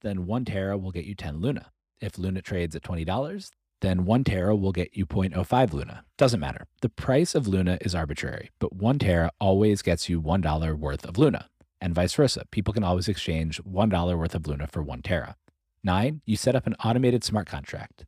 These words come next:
the algorithm in algorithmic stablecoin, to let people exchange their Terras for Lunas and Lunas for Terras. Ten, Terra should trade at one dollar.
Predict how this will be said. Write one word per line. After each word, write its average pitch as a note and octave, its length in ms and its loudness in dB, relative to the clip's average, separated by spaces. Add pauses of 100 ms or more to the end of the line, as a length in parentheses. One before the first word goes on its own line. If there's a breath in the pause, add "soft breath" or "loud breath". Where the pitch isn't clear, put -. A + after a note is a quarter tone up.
the - 140 -4
algorithm G#2+ 500 4
in F2+ 120 2
algorithmic E2+ 500 -2
stablecoin, D#2+ 580 -2 (420)
to G#2+ 100 -2
let B2+ 160 0
people C#3+ 260 2
exchange E2 520 -2
their D#2+ 120 0
Terras A#2 440 2
for A#2 120 0
Lunas D#2 420 -2
and F#2+ 180 -4
Lunas D2 300 -4
for F#2 120 -6
Terras. - 560 0 (440)
Ten, G2 280 -2 (420)
Terra C3+ 260 6
should C#3+ 180 0
trade F#2 320 2
at F2 180 -4
one F2 160 0
dollar. D#2 360 -2